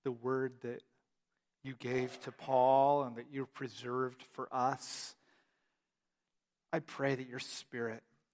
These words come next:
would just be active this morning, stirring up in me and, and delivering the words that you would have your people to hear, and,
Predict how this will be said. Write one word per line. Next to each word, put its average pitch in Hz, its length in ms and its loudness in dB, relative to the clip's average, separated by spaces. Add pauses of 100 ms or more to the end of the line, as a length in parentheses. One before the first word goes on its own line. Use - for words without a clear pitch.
(340)
would 156 140 -14
just - 300 -12
be 143 240 -16
active - 420 -8 (140)
this - 340 -10
morning, 120 300 -12 (500)
stirring 160 560 -2
up 165 180 0
in 131 120 -2 (120)
me 160 520 2
and, 117 180 -4
and 120 240 -12 (280)
delivering 143 520 -2
the 117 80 -14
words 135 480 -6
that 131 140 -16 (100)
you 143 140 -2
would 147 100 -4
have 135 460 -2
your 135 120 -4
people 143 360 -14
to 127 100 -20
hear, 143 600 -2
and, 104 160 -8